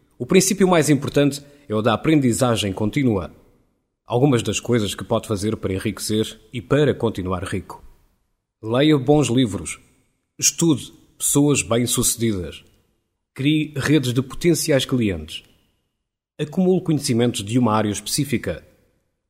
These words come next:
Promova a sua criatividade. Aprenda uma nova língua. Alargue os seus horizontes.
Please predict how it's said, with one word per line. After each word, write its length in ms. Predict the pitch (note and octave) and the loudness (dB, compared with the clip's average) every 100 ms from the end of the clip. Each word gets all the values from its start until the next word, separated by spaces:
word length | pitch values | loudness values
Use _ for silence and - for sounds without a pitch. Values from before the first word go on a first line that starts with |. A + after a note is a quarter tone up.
| _ _ _ | _ _ _
Promova 480 | D3+ D3 D#3+ C3 G#2+ | 4 8 8 6 2
a 40 | |
sua 260 | - A2+ G2+ | 0 0 0
criatividade. 880 | - C3+ A#2+ A#2 A#2+ A2 F2+ D#2 - _ _ _ _ _ _ - | 0 0 0 0 2 2 0 -6 -18 _ _ _ _ _ _ -8
Aprenda 400 | E3 F3 F#3 C3 | -2 4 6 6
uma 140 | A2 | 2
nova 220 | G#2+ G#2+ A2 | 2 2 2
língua. 440 | A#2+ G#2+ G2+ E2 - _ _ _ _ _ - | 2 0 -2 -6 -14 _ _ _ _ _ -2
Alargue 420 | C#3+ D3 D3 A#2+ | 2 4 2 0
os 100 | G#2+ | 0
seus 140 | A#2 | 0
horizontes. 640 | G#2+ G#2+ A2 G#2 E2 - - | 2 2 2 -2 -4 -10 -18